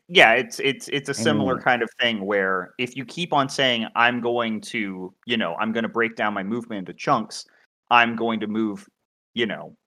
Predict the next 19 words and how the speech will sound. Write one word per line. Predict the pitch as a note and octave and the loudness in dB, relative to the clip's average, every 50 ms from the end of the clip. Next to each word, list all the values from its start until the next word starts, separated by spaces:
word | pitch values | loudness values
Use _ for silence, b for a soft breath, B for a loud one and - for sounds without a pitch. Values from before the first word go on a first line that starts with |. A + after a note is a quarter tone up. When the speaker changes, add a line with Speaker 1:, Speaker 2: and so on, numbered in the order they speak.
| _ _ | _ _
Speaker 1:
halfway, | B2 A#2 G#2+ - - A2 G2+ F#2+ G#2+ G2+ E2+ - _ | 6 6 6 4 2 2 2 2 2 0 -4 -8 _
halfway, | - A2 G2+ F#2+ - - G2+ F2 E2+ E2 D#2+ - _ _ | 0 0 0 0 -2 -4 -4 -4 -4 -6 -8 -12 _ _
halfway," | G2+ F#2+ F2+ - - B2+ D3 C#3 A#2+ G#2 G2 F2+ E2 - _ _ _ _ _ _ _ _ _ _ _ | -4 -4 -4 -4 2 4 6 6 8 6 4 0 -4 -8 _ _ _ _ _ _ _ _ _ _ _
you're | G#2 A2+ A#2 | -6 -2 2
never | B2 C3 C#3 C#3 C#3+ B2 | 4 6 6 6 4 4
gonna | C#3 B2+ A2+ | 2 2 2
make | A2+ A2+ A#2 A#2 | 2 2 2 2
it | B2 A#2 - | 0 -4 -6
to | - F#2+ | -10 -12
the | - | -12
finish | - - D3+ C#3+ B2+ A2 - - | -4 -4 0 0 0 -2 -2 -6
line. | G2 E2 D#2+ D#2 A#1+ - - _ _ _ _ | -8 -10 -10 -12 -16 -18 -20 _ _ _ _
Even | C3+ C#3 C3+ D3+ C#3+ B2+ A2+ | -6 -2 0 0 0 2 2
though | B2+ C3+ C3 B2 A#2 A2 G#2+ G#2+ - | 4 6 8 8 8 6 4 2 0
if | A#2+ A#2+ - | -4 -4 -2
we, | D3+ D3+ C#3+ C#3 | -2 0 0 2
like, | B2 C3 A#2+ A#2 - - | 4 4 4 2 0 -6
think | D#3+ D3+ D3+ | -4 -4 0
about | C#3+ B2+ A2+ A2 - | 4 6 6 4 4